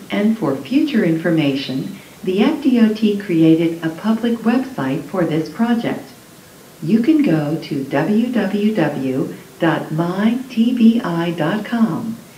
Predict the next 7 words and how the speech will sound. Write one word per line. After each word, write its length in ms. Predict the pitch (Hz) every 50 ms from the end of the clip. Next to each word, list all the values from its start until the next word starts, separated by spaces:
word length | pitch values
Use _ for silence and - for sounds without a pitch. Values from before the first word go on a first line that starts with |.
| - - - -
then 300 | 156 202 214 269 320 311
click 460 | - - - 202 202 196 196 - -
on 220 | 175 156 139 131
Future 460 | - - - 226 240 240 - - 226 220
Projects, 680 | 208 - 185 165 156 143 143 139 135 - - - - - - - - - - - - - -
and 240 | - 160 147 143 139
then 460 | 180 202 214 185 151 143 170 185 190